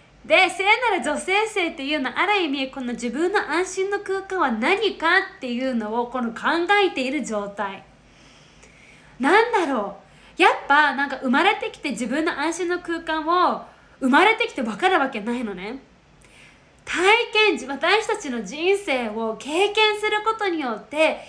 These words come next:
自分の安心の場っていうのはどういうものかっていうのを、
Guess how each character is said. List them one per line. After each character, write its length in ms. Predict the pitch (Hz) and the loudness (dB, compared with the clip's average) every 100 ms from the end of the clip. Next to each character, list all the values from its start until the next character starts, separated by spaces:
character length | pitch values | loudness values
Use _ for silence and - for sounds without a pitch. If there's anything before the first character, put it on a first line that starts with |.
| - - | -20 -10
自 160 | 240 233 | -6 -4
分 260 | 294 370 370 | -2 -2 0
の 140 | 359 | 0
安 240 | 311 349 | 0 0
心 220 | 349 349 320 | 0 -2 -2
の 160 | 330 | 0
場 160 | 302 330 | 2 2
っ 120 | 349 | 0
て 80 | 330 | -6
い 100 | 339 | -4
う 140 | 359 | -2
の 120 | 349 320 | -2 -2
は 100 | 214 | -2
ど 300 | 240 381 494 | 0 4 6
う 20 | |
い 100 | 440 | 4
う 60 | 277 | 2
も 120 | 269 | -4
の 140 | 262 | -8
か 140 | 254 240 | -8 -8
っ 120 | 233 | -8
て 80 | 226 | -8
い 80 | 277 | -6
う 100 | 311 | -6
の 140 | 240 | -6
を、 360 | 220 285 233 | -2 0 0